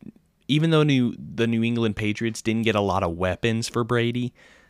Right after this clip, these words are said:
it doesn't matter because they put enough around him to succeed, um, in the early days. And they did get, like, Randy Moss. They did go and get, they had Wes Welker. They had, um, Julian Edelman.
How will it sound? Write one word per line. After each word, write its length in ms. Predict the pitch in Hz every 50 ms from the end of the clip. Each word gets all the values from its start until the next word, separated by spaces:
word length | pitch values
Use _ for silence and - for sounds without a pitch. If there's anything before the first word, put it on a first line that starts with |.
| _ _
it 180 | - - 123
doesn't 360 | 113 117 117 117 110 107 - -
matter 400 | 90 101 95 98 107 113 120 120
because 280 | 120 110 - 117 107
they 100 | 107 104
put 180 | - - 131 123
enough 360 | 110 107 104 104 104 104 -
around 360 | 113 104 98 92 95 107 101
him 140 | 113 110 110
to 120 | - - -
succeed, 680 | - - - - - - - 98 98 101 113 120 123 - _ _ _ _ - - _
um, 180 | - 104 101 92
in 100 | 92 95
the 120 | 92 87
early 240 | 85 90 92 98 101
days. 420 | 90 92 87 92 104 113 110 - - - _ _ _ _ _ _ _ _ _ _
And 140 | - 120 131
they 60 | 135
did 160 | 135 127 123
get, 140 | 123 131 127
like, 200 | 123 120 113 -
Randy 300 | 104 104 113 117 113 110
Moss. 520 | 104 101 98 107 107 110 113 110 107 - -
They 140 | 95 90 92
did 220 | 92 104 104 104
go 240 | - 113 110 104 104
and 140 | 101 101 92
get, 240 | 98 98 98 - - - 131 - _ _ _ _ _ _ _ _ _ _ - _ - - _ _ _ _ _ _ _ _ -
they 100 | 117 104
had 180 | 113 107 98
Wes 220 | 92 110 107 - -
Welker. 440 | 107 104 107 107 - 110 107 98 - _ - - - - - - - - _ _ _ _ _ _ _ _ _ _
They 280 | - 110 117 123 117 110
had, 360 | 107 113 101 98 95 90 95 - - - - _ _ _ - _ _ _ _ _ -
um, 500 | - 98 92 87 85 85 85 85 92 - - _ _ _ _ _ _ _ _ - -
Julian 380 | - 117 113 113 113 104 98
Edelman. 460 | 95 98 101 104 107 107 107 107 104